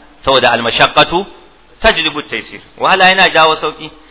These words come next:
In ka ce wanke ma, to yanzu ya zo ya kabbara sallah kuma wani ruwan zai sake fitowa,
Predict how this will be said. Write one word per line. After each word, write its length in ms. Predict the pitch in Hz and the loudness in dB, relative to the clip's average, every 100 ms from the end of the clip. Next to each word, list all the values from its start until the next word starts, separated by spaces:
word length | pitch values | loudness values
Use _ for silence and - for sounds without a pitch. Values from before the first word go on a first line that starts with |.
| - | -4
In 160 | 180 | -2
ka 120 | 202 214 | 0 0
ce 160 | 196 | 2
wanke 360 | 170 180 190 185 | 2 0 0 2
ma, 140 | 175 175 | 2 2
to 80 | 165 | 0
yanzu 140 | 160 | -2
ya 100 | 185 | -2
zo 80 | 185 | 0
ya 80 | 190 | 0
kabbara 420 | 202 185 175 151 | -2 0 0 0
sallah 300 | 170 170 147 | 0 2 0
kuma 160 | 151 151 | 0 -4
wani 160 | 156 160 | -4 0
ruwan 260 | 165 160 | 0 2
zai 100 | 147 | 0
sake 260 | 139 123 113 | 0 -2 -4
fitowa, 340 | 113 104 98 | -8 -8 -8